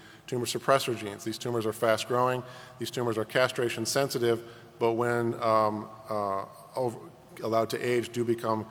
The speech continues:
castration resistant. And it's models like these that represent what we observe in the human setting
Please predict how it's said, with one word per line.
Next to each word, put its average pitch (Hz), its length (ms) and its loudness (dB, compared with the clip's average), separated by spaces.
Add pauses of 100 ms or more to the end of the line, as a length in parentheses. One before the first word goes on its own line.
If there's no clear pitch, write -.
(200)
castration 113 540 0
resistant. 107 480 -2
And 101 120 -8
it's 101 160 -8
models 117 280 2
like 113 220 0
these 123 300 0 (280)
that 107 120 0
represent 123 560 2
what 123 140 2
we 120 120 2
observe 110 320 0
in 107 60 -4
the 107 60 -6
human 123 280 -4
setting 110 360 0